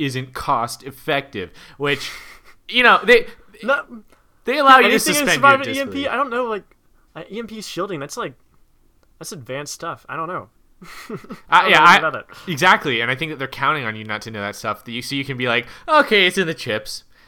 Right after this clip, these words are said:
Speaker 1: Like,
Speaker 2: Right.
Speaker 1: and then, and then keep moving. Uh, because
Speaker 2: Yeah,
Speaker 1: I
Speaker 2: okay.
Speaker 1: think it would be difficult to establish, like, the reason why artificial intelligence exists, but only in these <laughs> toys.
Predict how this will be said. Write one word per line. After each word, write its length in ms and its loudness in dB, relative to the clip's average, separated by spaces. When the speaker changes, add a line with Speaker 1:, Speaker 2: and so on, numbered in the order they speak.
Speaker 1:
Like, 200 -6
Speaker 2:
Right. 120 -2
Speaker 1:
and 100 0
then, 100 0
and 60 -14
then 140 -2
keep 260 -6
moving. 320 -12
Uh, 320 -14
because 280 -2
Speaker 2:
Yeah, 120 6
Speaker 1:
I 80 4
Speaker 2:
okay. 100 0
Speaker 1:
think 140 -2
it 100 0
would 160 0
be 100 -6
difficult 540 -4
to 140 -6
establish, 720 0
like, 240 -10
the 100 0
reason 500 -4
why 240 2
artificial 560 -2
intelligence 540 -4
exists, 440 -6
but 260 -8
only 340 -8
in 240 -10
these 260 -12
<laughs> 40 -16
toys. 420 0